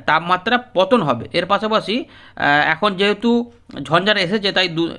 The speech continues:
এখানে দুদিন একটু, আহ, তাপমাত্রা বেড়ে থাকবে, যেটা উত্তর পশ্চিম ভারতে যেখানে কুয়াশা চলছে, কিন্তু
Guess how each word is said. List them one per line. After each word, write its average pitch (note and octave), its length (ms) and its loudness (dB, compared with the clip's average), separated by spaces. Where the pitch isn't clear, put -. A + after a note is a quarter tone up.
এখানে F#3 360 -2
দুদিন G#3+ 560 0
একটু, G3 380 -2
আহ, D#3+ 920 2
তাপমাত্রা F3+ 500 2
বেড়ে F3 220 2
থাকবে, F#3+ 420 0
যেটা F3 140 0
উত্তর F3+ 340 0
পশ্চিম F3+ 240 -4
ভারতে E3+ 300 2
যেখানে E3+ 200 -2
কুয়াশা E3+ 340 0
চলছে, E3 380 -2
কিন্তু A3+ 420 0